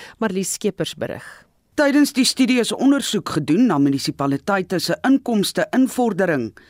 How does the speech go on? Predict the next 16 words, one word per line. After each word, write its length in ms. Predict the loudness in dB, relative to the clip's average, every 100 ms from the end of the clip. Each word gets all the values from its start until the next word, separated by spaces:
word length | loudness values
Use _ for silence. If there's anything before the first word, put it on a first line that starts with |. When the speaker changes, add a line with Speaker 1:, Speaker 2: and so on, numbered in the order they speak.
| -20 -20 -20 _
Speaker 2:
inkomste 520 | -2 0 0 0 -2
wat 200 | -2 -2
verwag 440 | -4 -2 -2 -2
is, 200 | -6 -4
maar 220 | -2 0 2
nie 160 | 2
ontvang 460 | 0 -2 -2 0 0
is 200 | -2 0
nie, 220 | 0 -2 -8 -20 -20 -8
en 120 | -2 -2
strategieë 800 | 0 -2 -2 -2 2 2 2
om 160 | 0 0
munisipale 640 | 0 0 -4 0 0 0 2
inkomste 600 | 0 0 -2 -2 -4 -6
te 100 | -6
verhoog. 720 | -4 -6 -2 -2 -2 -8 -16